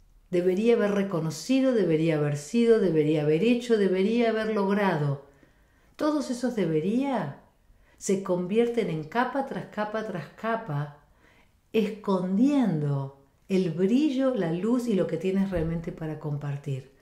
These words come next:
Porque hay algo único y especial que tú has venido a hacer. Y sin embargo, cuando dejamos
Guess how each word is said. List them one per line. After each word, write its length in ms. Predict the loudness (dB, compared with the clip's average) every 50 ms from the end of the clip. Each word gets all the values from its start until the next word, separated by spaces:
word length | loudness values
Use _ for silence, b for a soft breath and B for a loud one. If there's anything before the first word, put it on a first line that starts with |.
| b b b b b
Porque 240 | -6 -4 -2 0 2
hay 120 | 2 2
algo 320 | 2 2 0 0 -2 -2 0
único 440 | 2 4 6 6 4 2 0 0 -2
y 40 | -2
especial 480 | -2 -4 -6 -8 -8 -6 -4 -4 -4
que 100 | -4 -6
tú 160 | -8 -8 -8 -8
has 100 | -8 -6
venido 360 | -6 -4 -4 -4 -4 -4 -6
a 40 | -6
hacer. 380 | -6 -6 -6 -4 -2 -4 -4 -6 B B B B B B
Y 80 | -10
sin 240 | -8 -6 -6 -6 -6
embargo, 480 | -4 -4 -2 0 2 2 2 0 0 -2
cuando 320 | -4 -4 -6 -6 -6 -6 -6
dejamos 680 | -6 -8 -8 -6 -4 -2 0 0 0 0 -2 -2 -6